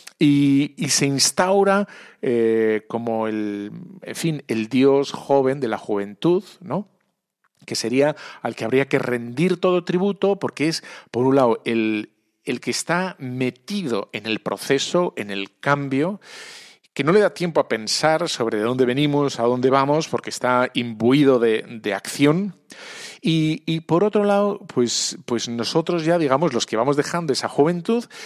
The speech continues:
y, y vamos como dejándonos aparte la, la sociedad, pues quizás los que tengamos que pensar más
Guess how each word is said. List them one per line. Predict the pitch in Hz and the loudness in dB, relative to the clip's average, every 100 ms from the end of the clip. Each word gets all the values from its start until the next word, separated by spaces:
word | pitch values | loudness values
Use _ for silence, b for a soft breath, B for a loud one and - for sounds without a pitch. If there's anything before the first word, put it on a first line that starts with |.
| B | B
y, | - 120 110 107 117 | -4 -4 -2 -4 -6
y | 117 | -4
vamos | 117 131 147 - | -2 -2 -2 -4
como | - 110 | -6 -4
dejándonos | 107 - 131 139 139 - | -4 -4 -4 -2 -2 -6
aparte | 107 107 151 170 160 175 214 202 | -8 -2 2 2 0 -4 -6 -4
la, | - 123 123 | -2 0 0
la | 120 | 0
sociedad, | 123 135 135 175 190 B B B | -2 -2 0 -2 -2 B B B
pues | 120 113 | -2 -2
quizás | - 110 - 131 156 123 | -4 -8 0 2 2 -4
los | 107 | -6
que | 110 | -8
tengamos | - 104 120 131 | -6 -4 -2 -2
que | 139 | -2
pensar | 135 120 - 131 | -2 -2 -2 -2
más | 131 170 - | 2 0 0